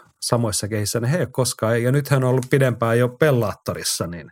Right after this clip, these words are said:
samoin, että he ei ole koskaan otellut vastakkain, mutta et, et olisiko tässä nyt McCourtilla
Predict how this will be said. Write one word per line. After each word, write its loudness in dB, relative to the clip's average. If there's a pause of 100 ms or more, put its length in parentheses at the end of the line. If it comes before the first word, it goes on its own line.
(540)
samoin, 0
että -4
he 0
ei 0
ole -4
koskaan -2
otellut 0
vastakkain, -4 (100)
mutta -16
et, -20 (560)
et -6
olisiko 0
tässä -2
nyt -6
McCourtilla 0